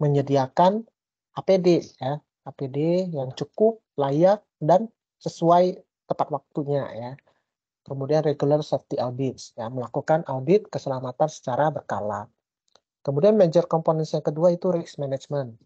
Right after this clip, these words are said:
ya. Berarti ada di sini elemen identifikasi bahaya yang sistematis ya, dan identifikasi atau penilaian risiko ya di lapangan secara berkala ya.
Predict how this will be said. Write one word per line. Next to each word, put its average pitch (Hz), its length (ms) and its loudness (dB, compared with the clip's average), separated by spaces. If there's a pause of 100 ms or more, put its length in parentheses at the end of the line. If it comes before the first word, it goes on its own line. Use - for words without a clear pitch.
ya. 127 240 -12
Berarti 120 240 -10
ada 143 480 0
di 147 80 -6
sini 147 320 -2 (600)
elemen 143 600 0 (400)
identifikasi 139 720 -6
bahaya 170 560 2 (240)
yang 156 160 -8
sistematis 135 920 -8
ya, 135 200 -8 (400)
dan 147 240 -6
identifikasi 139 960 -6
atau - 240 -8
penilaian 135 560 -4 (640)
risiko 127 720 -2 (140)
ya 127 180 -6 (460)
di 185 240 0 (100)
lapangan 123 640 -6 (100)
secara 127 320 -4
berkala 131 560 0 (160)
ya. 147 160 -4